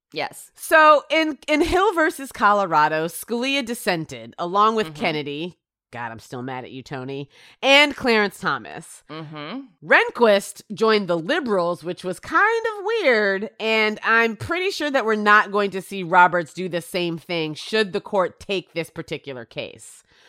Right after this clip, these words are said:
Speaker 2: So let's talk about Scalia's dissent for just a minute.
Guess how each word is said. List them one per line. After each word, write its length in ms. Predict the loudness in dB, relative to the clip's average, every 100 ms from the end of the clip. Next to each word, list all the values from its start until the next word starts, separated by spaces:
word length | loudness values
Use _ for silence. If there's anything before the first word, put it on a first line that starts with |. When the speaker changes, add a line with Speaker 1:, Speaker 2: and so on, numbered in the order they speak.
| _ _ _
Speaker 2:
So 380 | -4 4 6 6
let's 240 | 2 0 0
talk 320 | 4 4 6
about 280 | 4 4 4
Scalia's 440 | -4 -2 -2 -4
dissent 460 | -8 -8 -6 -6 -6
for 100 | -10
just 240 | -10 -12
a 40 | -12
minute. 360 | -12 -14 -18